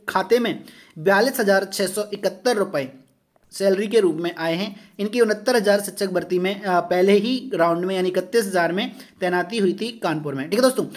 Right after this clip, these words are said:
तो ये कन्फर्म आपकी इन्फॉर्मेशन हो गई कि आपकी सैलरी एक खाते में कितनी आ रही है।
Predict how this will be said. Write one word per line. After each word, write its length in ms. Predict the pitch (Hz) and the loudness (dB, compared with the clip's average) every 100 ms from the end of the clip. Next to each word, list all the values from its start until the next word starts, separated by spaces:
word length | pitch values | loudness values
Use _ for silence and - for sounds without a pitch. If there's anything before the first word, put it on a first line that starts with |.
| - - | -16 -2
तो 80 | 247 | 2
ये 160 | 240 | 2
कन्फर्म 480 | 277 220 208 262 285 | 2 2 4 2 2
आपकी 360 | 220 208 208 220 | 0 -2 0 0
इन्फॉर्मेशन 480 | 196 202 196 190 202 | 2 2 2 2 2
हो 80 | |
गई 120 | 180 202 | 2 0
कि 180 | 214 214 | -2 -4
आपकी 300 | 196 190 214 | -6 -4 -4
सैलरी 300 | 185 170 185 214 208 | -2 0 0 0 -4
एक 140 | 190 | -4
खाते 220 | 170 170 | -4 -2
में 120 | 190 202 | -4 -4
कितनी 260 | 156 156 | -4 -2
आ 60 | 147 | -2
रही 160 | 139 | -2
है। 160 | 123 | -6